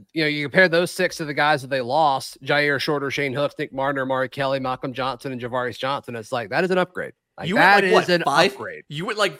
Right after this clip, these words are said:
Speaker 2: five for six on your swaps, if not six for six. Sam Jackson's an unknown quantity, but, like, you went, like, at least five of six on your upgrades, right? That's
Speaker 1: Yeah,
Speaker 2: insane.
Speaker 1: and, like,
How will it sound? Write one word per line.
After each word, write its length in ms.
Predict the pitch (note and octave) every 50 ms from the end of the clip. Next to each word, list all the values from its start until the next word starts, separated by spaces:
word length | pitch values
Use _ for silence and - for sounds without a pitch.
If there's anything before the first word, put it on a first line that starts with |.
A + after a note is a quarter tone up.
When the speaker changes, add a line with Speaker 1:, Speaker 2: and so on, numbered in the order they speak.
| -
Speaker 2:
five 300 | - D3 B2+ C#3 E3 F3
for 140 | F3 - F#3 F3+
six 420 | - - D3+ C3+ C3 - - -
on 160 | D#3 D3 D3+ D3
your 120 | C#3 C#3
swaps, 520 | - - B2+ A#2+ B2+ C3 C#3+ - - -
if 140 | D3 C#3 -
not 240 | C#3 C#3 D3 D3 C#3
six 260 | - - C#3 C3+ -
for 140 | - A3 A#3+
six. 260 | - - A#3+ A#3 -
Sam 280 | - - - G#3+ G#3 F#3
Jackson's 320 | E3+ E3+ E3 - E3+ C3+
an 60 | B2+
unknown 200 | C3+ C3 B2+ A#2+
quantity, 380 | A2+ - A#2+ A2 G2 F2+ F#2 F#2
but, 100 | G#2 D#3+
like, 160 | D#3+ F3 D3+ C3+
you 120 | F3 G3+
went, 160 | B3+ C4+ - - -
like, 180 | F#3 F3+ - -
at 120 | D#3+ D3 C#3+
least 240 | E3 G3+ A3+ -
five 280 | - - C3 C#3 E3+ D#3
of 80 | D#3+ -
six 320 | - E3 - - - -
on 120 | C3+ D3 -
your 140 | E3 F3 E3
upgrades, 460 | - - - - C#3 A#2 G2 F2 - -
right? 280 | G#2 C3 F#3+ C4 C4+ _ _ _ _ _ _
That's 80 | - -
Speaker 1:
Yeah, 120 | C#3 C3+
Speaker 2:
insane. 180 | B2 - A#3 -
Speaker 1:
and, 80 | E3+
like, 200 | E3+ E3 D#3+ -